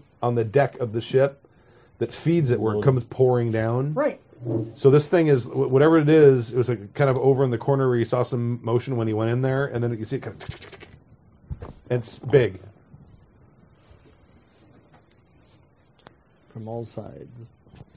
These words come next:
Speaker 2: we lay assaulted.
Speaker 1: <laughs> From without and within.
Speaker 3: Um, yeah, I'm gonna go, I'm, I'm gonna pursue. I'm
Speaker 1: Okay.
Speaker 3: gonna pursue.
Speaker 1: All right. All right. You're, you're, you're chasing up the, the coal.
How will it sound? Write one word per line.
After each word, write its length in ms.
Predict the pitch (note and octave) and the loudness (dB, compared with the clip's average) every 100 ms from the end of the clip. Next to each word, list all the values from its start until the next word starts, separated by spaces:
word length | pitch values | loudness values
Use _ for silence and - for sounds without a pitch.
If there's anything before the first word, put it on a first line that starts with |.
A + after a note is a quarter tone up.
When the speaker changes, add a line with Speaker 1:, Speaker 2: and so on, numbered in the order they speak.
| _ G#2+ | _ -14
Speaker 2:
we 120 | G2 | -14
lay 180 | F2 F2 | -12 -14
assaulted. 520 | - - F2+ - F#2 - - - - - - - - | -14 -14 -14 -14 -18 -18 -20 -18 -18 -20 -16 -12 -8
Speaker 1:
<laughs> 0 | |
From 1120 | G#3 - A3+ - A3 G3+ - - - A#2 G#2 | -6 -2 -2 -2 -6 -6 -10 -12 -6 -4 -4
without 420 | G2+ F#2+ F2 E2+ - | -6 -8 -10 -6 -4
and 260 | - - | 0 -2
within. 520 | - - F2+ - D#2+ - | -4 -8 -8 -10 -12 -6
Speaker 3:
Um, 560 | G#3 G#3+ G#3 G3+ G3+ F#3+ - _ _ - - _ _ - _ _ _ - | -2 0 0 -2 -4 -10 -20 _ _ -20 -20 _ _ -20 _ _ _ -2
yeah, 120 | C4+ | 0
I'm 120 | A3+ | 0
gonna 140 | B3 A3+ | 0 2
go, 420 | G#3+ G#3 G3 G#3+ | 2 2 0 -4
I'm, 200 | F3+ G3 - | -6 -12 -14
I'm 160 | G3 F3+ _ - | -16 -18 _ -10
gonna 160 | F#3+ D3+ | -8 -8
pursue. 460 | - E3 E3+ C#3 - _ - | -12 -12 -8 -8 -12 _ -6
I'm 60 | A#2+ | -4
Speaker 1:
Okay. 60 | |
Speaker 3:
gonna 120 | C#3+ C#3+ | -4 -8
pursue. 240 | D#3 D#3 | -10 -4
Speaker 1:
All 80 | A2 | -4
right. 120 | F#2 - - | -4 -10 -8
All 60 | |
right. 80 | A2+ | -4
You're, 240 | A2+ A2 G#2 | -2 -2 -4
you're, 120 | G#2 G#2 A2+ | -10 -12 -4
you're 120 | A2 | -4
chasing 360 | G#2 A2 G#2 G2+ | -2 -6 -6 -10
up 140 | - | -10
the, 200 | G2+ F#2+ E2 | -8 -8 -10
the 80 | G2 | -12
coal. 300 | - F#2+ | -8 -8